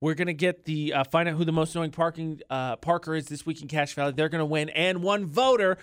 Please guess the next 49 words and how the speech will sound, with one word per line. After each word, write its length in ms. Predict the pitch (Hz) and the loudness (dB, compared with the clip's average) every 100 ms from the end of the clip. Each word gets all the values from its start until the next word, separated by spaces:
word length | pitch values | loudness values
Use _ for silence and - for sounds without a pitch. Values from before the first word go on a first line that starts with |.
| - _ | -10 _
with 100 | 151 | -4
a 40 | 139 | -4
truncated 580 | - 185 175 180 160 | -2 -2 0 -2 0
week, 220 | 139 165 139 | 0 -2 -2
we're 80 | |
gonna 140 | 151 156 | -8 -4
get 100 | 156 | -4
a 60 | |
voter 340 | 131 165 170 156 | 0 2 2 2
that 160 | 143 | 0
wins 220 | 131 135 123 | 0 -2 -2
as 100 | 117 | 0
well. 180 | 120 | 0
So 140 | 117 117 | 0 -4
make 220 | 120 139 | -4 -4
sure 160 | - 135 | -6 -10
you 140 | 113 | -8
vote 280 | 107 135 123 - _ _ _ | 0 2 0 -6 _ _ _
so 100 | 110 | -12
you 60 | |
can 140 | 117 117 | -8 -2
win 200 | 127 120 | -2 -2
those 240 | 117 110 | -2 -4
two 140 | - 127 | -6 -6
McDonald's 480 | 120 117 98 98 | -4 -6 -6 -6
gift 220 | - 123 - | -4 -4 -4
cards. 360 | 104 90 - - _ _ _ _ | -10 -10 -18 -20 _ _ _ _
Just 300 | 220 277 294 | 4 4 4
how 240 | 226 240 | 4 4
devoted 520 | 220 185 165 226 226 208 | 4 2 4 6 6 4
are 140 | 185 | 2
you 180 | 180 190 | 2 -2
to 140 | - 180 | -2 0
your 80 | |
relationship? 920 | 151 143 170 185 - 131 110 - 101 | 2 2 2 0 -2 -8 -8 -6 -6
Apparently, 640 | - - 247 269 - 165 151 | -10 -2 0 0 -2 -2 0
some 280 | - 208 226 | 0 0 0
people 500 | 165 135 139 147 - _ _ _ _ _ _ _ | -2 0 0 -2 -4 _ _ _ _ _ _ _
are 120 | - | -12
so 300 | 113 - 202 | -6 2 4
devoted 460 | 214 160 175 190 180 | 4 2 2 2 0
they 140 | 147 | -2
will 140 | 131 110 | -2 -2
not 260 | 117 165 165 | 2 2 0
spend 280 | - 165 | -2 0
time 220 | 160 147 143 | 4 4 2
with 120 | 135 | -2
the 140 | 131 | -4
other. 300 | 107 92 92 | -6 -8 -14